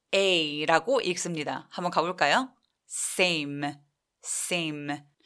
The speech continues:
여러분, 제가 이 same라고 과하게 이 맨 끝에 음라고 소리를 내는 이유는요. 나중에 연음 처리를 위해서라도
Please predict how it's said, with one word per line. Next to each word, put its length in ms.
여러분, 240
제가 500
이 100
same라고 1120
과하게 540
이 160
맨 260
끝에 400
음라고 540
소리를 320
내는 280
이유는요. 640
나중에 380
연음 280
처리를 400
위해서라도 800